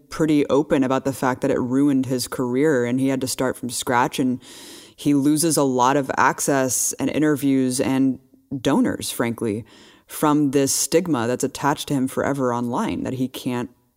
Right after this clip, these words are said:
get rid of. But it's that whole cancel culture, and it didn't matter what varying degrees of assault we're talking about or harassment or whatever. It's like, uh, every woman who has a story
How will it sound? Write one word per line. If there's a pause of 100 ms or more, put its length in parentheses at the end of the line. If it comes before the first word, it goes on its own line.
(140)
get
rid
of.
But
it's
that
whole
cancel
culture,
and
it
didn't
matter
what
varying
degrees
of
assault
we're
talking
about (600)
or
harassment
or
whatever.
It's
like, (140)
uh, (440)
every
woman
who
has
a
story